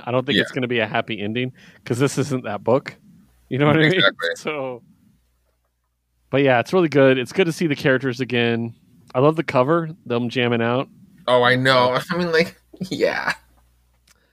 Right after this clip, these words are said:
Speaker 1: But yeah, and I'm kinda curious if we're ever gonna see Bombazine again.
Speaker 2: Hmm, yeah, we'll see.
Speaker 1: Yeah, so what do you think?
Speaker 2: Um, well, I mean, like, yeah, but at the same time, maybe I'm just, like, so, like, I'm ba-, since, like, the book,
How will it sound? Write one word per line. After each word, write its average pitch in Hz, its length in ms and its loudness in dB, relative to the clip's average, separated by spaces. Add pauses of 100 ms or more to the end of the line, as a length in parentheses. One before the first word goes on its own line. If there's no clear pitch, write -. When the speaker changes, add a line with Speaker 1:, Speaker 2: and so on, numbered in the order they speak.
(320)
Speaker 1:
But 101 120 -4
yeah, 98 320 0
and 123 200 0
I'm 139 200 2 (200)
kinda 139 240 0
curious 127 380 -2
if 131 120 -8
we're 127 120 2
ever 127 140 0
gonna 131 140 -2
see 143 140 -6
Bombazine 113 600 -2
again. 87 320 -10 (1000)
Speaker 2:
Hmm, 113 260 0
yeah, 85 140 0
we'll 117 100 0
see. 87 280 0 (540)
Speaker 1:
Yeah, 90 340 -8 (120)
so 87 380 -14
what 139 160 2
do 135 60 -4
you 127 40 2
think? - 200 -8 (560)
Speaker 2:
Um, 113 460 2 (100)
well, 147 260 0
I 147 80 2
mean, 160 140 0
like, 139 280 -2 (140)
yeah, 156 560 0
but 165 180 2
at 147 240 4
the 147 80 2
same 180 180 0
time, 147 240 2
maybe 135 200 2
I'm 131 100 0
just, 127 140 -4
like, 117 160 0
so, 110 340 2
like, 95 400 4 (1200)
I'm 117 160 2
ba-, 120 400 2
since, 135 220 -2
like, 127 140 0
the 170 60 2
book, 135 260 -2